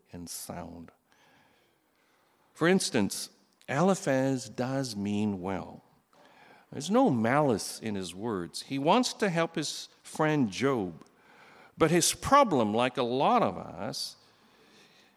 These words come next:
is that he was rather quick to advise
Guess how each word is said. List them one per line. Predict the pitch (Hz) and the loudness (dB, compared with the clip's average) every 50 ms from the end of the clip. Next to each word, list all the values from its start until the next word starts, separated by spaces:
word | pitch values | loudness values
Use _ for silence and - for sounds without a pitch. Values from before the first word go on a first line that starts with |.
| _ _ - | _ _ 2
is | 170 180 165 | 2 4 6
that | 202 202 | 6 4
he | 202 214 | 6 6
was | 202 196 190 170 139 - - - - | 6 6 6 4 4 -2 -6 -6 -2
rather | 139 185 202 226 220 214 | 0 2 2 4 4 2
quick | 202 - - - - - 302 262 - - - - - - - - _ _ _ _ _ - | 2 0 -2 -8 -2 2 2 2 2 0 -4 -14 -14 -16 -18 -20 _ _ _ _ _ -4
to | - 185 | -2 -2
advise | 135 117 110 165 175 180 165 147 123 113 117 117 - - - | -2 0 2 4 4 6 6 6 4 4 2 -2 -4 -10 -14